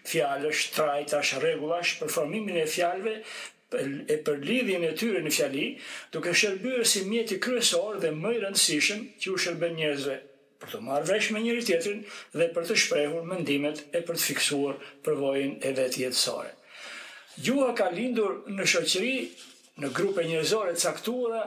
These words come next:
është zhvilluar historikisht në gjithë bashkësive shoqërore përkatëse dhe përbën një nga tiparet themelore të çdo kombësie a kombi. Në fakt, në botë ka pasur dhe ka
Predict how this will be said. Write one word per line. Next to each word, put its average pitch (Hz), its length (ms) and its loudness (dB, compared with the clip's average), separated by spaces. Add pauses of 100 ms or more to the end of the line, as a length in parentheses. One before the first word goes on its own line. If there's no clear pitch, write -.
(240)
është 160 260 2
zhvilluar 190 500 0
historikisht 185 800 2
në 175 80 -2
gjithë 175 280 -2
bashkësive 170 520 0
shoqërore 147 560 0
përkatëse 139 640 0 (300)
dhe 151 180 0
përbën 233 340 0
një 214 160 -2
nga 196 160 2
tiparet 190 480 0
themelore 196 640 0
të 151 160 0
çdo 214 240 0
kombësie 175 600 0 (220)
a 120 180 2
kombi. 117 400 -2 (320)
Në 127 180 -2
fakt, 247 460 2
në 165 180 -2
botë 226 400 -2
ka 160 140 4
pasur 147 500 2 (280)
dhe 147 200 2
ka 220 220 2